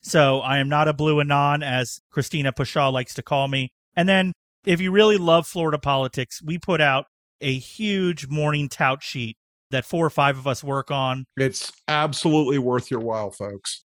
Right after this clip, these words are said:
Speaker 1: Thank you. Thank you. And, uh, that's called Sunburn, and you can sign up for that. You know, there's just so many storylines.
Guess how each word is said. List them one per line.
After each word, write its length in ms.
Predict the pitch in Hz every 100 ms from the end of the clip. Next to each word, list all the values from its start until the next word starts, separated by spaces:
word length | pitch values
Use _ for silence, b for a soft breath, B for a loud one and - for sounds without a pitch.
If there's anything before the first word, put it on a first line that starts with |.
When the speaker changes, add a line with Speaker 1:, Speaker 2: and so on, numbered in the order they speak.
| _
Speaker 1:
Thank 320 | 165 156 127
you. 140 | 117
Thank 340 | 113 151 139 -
you. 140 | 117 120
And, 360 | - 131 123 123
uh, 160 | 123 117
that's 220 | 147 -
called 200 | 160 139
Sunburn, 460 | - 135 117 113
and 80 | 113
you 80 | 120
can 100 | 135
sign 240 | - 135
up 140 | 123 -
for 100 | 123
that. 280 | 117 117 - _ _
You 140 | - 226
know, 100 | 208
there's 160 | 185
just 200 | 175 190
so 180 | - 226
many 160 | 208 170
storylines. 960 | - 170 160 151 139 123 120 117 -